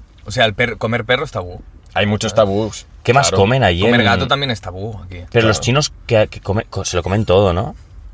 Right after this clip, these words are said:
Speaker 2: Yo creo que sí.
Speaker 1: No hacen ascos, ¿no? <laughs> Nada.
Speaker 3: Creo que tiburón comen también, ¿no?
Speaker 1: Puede ser.
Speaker 2: Sí.
Speaker 3: Creo que
Speaker 2: Sí.
Speaker 3: tiburón. Pero
Speaker 2: Y
Speaker 3: bueno,
Speaker 2: el,
Speaker 3: tiburón
Speaker 2: bueno,
Speaker 3: es
Speaker 2: se,
Speaker 3: pez al final,
Speaker 2: se
Speaker 3: ¿no?
Speaker 2: comen hasta el
Speaker 3: Tampoco
Speaker 2: pez globo, eh, tío. El
Speaker 3: Guau,
Speaker 2: pez
Speaker 3: pero
Speaker 2: globo lo tienes que saber cocinar o te mueres.
Speaker 3: Ah, ya,
Speaker 1: Es
Speaker 3: ya,
Speaker 1: muy
Speaker 3: ya.
Speaker 1: venenoso, ¿no?
Speaker 2: Sí.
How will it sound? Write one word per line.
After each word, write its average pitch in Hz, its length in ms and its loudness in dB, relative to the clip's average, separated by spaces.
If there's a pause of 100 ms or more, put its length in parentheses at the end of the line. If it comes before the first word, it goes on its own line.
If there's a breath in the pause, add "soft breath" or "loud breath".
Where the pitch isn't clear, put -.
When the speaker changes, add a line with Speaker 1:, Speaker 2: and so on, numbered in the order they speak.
(120)
Speaker 2:
Yo 98 160 -4
creo 135 160 2
que 104 40 -2
sí. 107 160 -2
Speaker 1:
No 113 80 -4
hacen 107 200 -4
ascos, 95 400 -8
¿no? 92 80 -12
<laughs> 113 240 -6
Nada. - 360 -12
Speaker 3:
Creo 143 140 0
que 233 100 0
tiburón 95 500 4
comen 82 340 -2
también, 76 480 -4
¿no? 76 120 -10 (440)
Speaker 1:
Puede 123 240 -10
ser. 98 280 -10
Speaker 2:
Sí. 98 260 -4
Speaker 3:
Creo 101 120 -4
que 117 80 -2
Speaker 2:
Sí. 104 120 -4
Speaker 3:
tiburón. 85 280 -4
Pero 104 120 0
Speaker 2:
Y - 20 2
Speaker 3:
bueno, 123 100 2
Speaker 2:
el, 110 60 -2
Speaker 3:
tiburón 104 220 0
Speaker 2:
bueno, 151 120 4
Speaker 3:
es 151 60 -2
Speaker 2:
se, 123 80 -2
Speaker 3:
pez 101 260 2
al 92 100 0
final, 87 300 -4
Speaker 2:
se 98 60 0
Speaker 3:
¿no? 80 80 -2
Speaker 2:
comen 143 180 2
hasta 117 220 0
el 110 80 -4
Speaker 3:
Tampoco 117 180 2
Speaker 2:
pez 107 80 -2
globo, 117 320 2
eh, 110 80 -6
tío. 98 320 -14 (1160)
El 98 80 -8
Speaker 3:
Guau, 101 120 4
Speaker 2:
pez - 140 6
Speaker 3:
pero 90 80 -4
Speaker 2:
globo 127 220 6
lo 156 120 0
tienes 123 220 -6
que 165 80 -8
saber 123 240 -2
cocinar 113 600 -2 (200)
o 101 100 -2
te 101 100 -4
mueres. 101 420 -6 (140)
Speaker 3:
Ah, 113 200 0
ya, 98 260 2
Speaker 1:
Es 92 60 -2
Speaker 3:
ya, 95 140 -2
Speaker 1:
muy 90 100 -2
Speaker 3:
ya. 92 60 0
Speaker 1:
venenoso, 113 440 -2
¿no? 151 260 -12
Speaker 2:
Sí. 101 220 -4